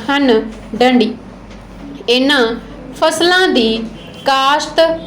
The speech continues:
ਨੂੰ ਉਤਸ਼ਾਹਿਤ ਕਰਨ ਲਈ ਸਰਕਾਰ ਨੇ ਸੂਰਜਮੁਖੀ, ਮੂੰਗਫਲੀ ਅਤੇ ਤਿਲ ਦੀਆਂ ਫਸਲਾਂ ਸਮੇਤ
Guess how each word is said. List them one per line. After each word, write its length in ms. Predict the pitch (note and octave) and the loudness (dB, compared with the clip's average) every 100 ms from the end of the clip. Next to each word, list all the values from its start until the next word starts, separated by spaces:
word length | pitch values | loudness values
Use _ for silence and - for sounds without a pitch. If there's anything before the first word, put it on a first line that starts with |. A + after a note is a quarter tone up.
| - | 2
ਨੂੰ 460 | B3 C#4+ B3 A3 A3 - - - - | 4 6 4 2 -4 -14 -18 -6 0
ਉਤਸ਼ਾਹਿਤ 840 | B3 B3+ B3 B3 A#3+ A#3+ D#4+ - G3+ G3 - - - - | 2 2 2 2 2 2 0 0 -2 -2 -12 -20 -8 0
ਕਰਨ 280 | D#4+ F4+ F4+ E4+ | 2 4 2 4
ਲਈ 360 | A#3+ A3 A3 A3 - - - | 4 2 0 -6 -12 -14 -12
ਸਰਕਾਰ 680 | - B3+ B3+ C#4 C4+ C#4 D4+ | 0 0 2 0 2 2 2
ਨੇ 340 | D#4+ D#4+ D#4+ - - - - | 2 0 -2 -8 -16 -18 -14
ਸੂਰਜਮੁਖੀ, 1120 | - E4+ E4 E4+ D4+ F4+ C#4+ A3+ D4+ C4 G#3+ - - - - - B3+ | -2 2 4 2 2 2 4 2 2 0 0 -6 -16 -18 -18 -4 4
ਮੂੰਗਫਲੀ 720 | C4 D4 C#4+ D4 E4+ E4+ E4+ E4+ - - - D4 | 6 6 2 2 2 2 0 -4 -16 -20 -4 -4
ਅਤੇ 240 | D4 F#4 F#4 - | 0 0 0 2
ਤਿਲ 220 | C4+ B3+ - - - | 4 2 -2 -12 -12
ਦੀਆਂ 340 | G#3 A#3+ A#3+ A#3 A3+ | -4 2 2 2 0
ਫਸਲਾਂ 500 | B3 A#3+ D#4 E4 E4+ E4 - - - | 0 2 2 2 0 -4 -14 -16 -8
ਸਮੇਤ 600 | - B3 A#3+ B3+ C#4 | 0 2 4 2 2